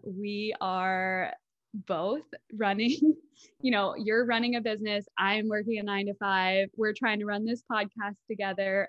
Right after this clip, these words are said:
and we're trying to keep up with all of these other obligations that we have outside of work. And I think really time blocking has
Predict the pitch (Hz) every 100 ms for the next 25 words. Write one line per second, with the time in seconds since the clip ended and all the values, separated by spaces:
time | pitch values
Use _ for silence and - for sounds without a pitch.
0 | - 233 240 254 247 233 226 214 233 208
1 | 196 196 196 185 185 196 185 180 190 180
2 | 180 175 175 180 185 185 - 180 175 170
3 | 160 _ - 175 202 233 254 269 302 _
4 | _ _ _ _ - 208 202 196 - 202
5 | 202 - _ - 196 202 185 202 196 -
6 | - 175 180 185 202 240 233 233 196 180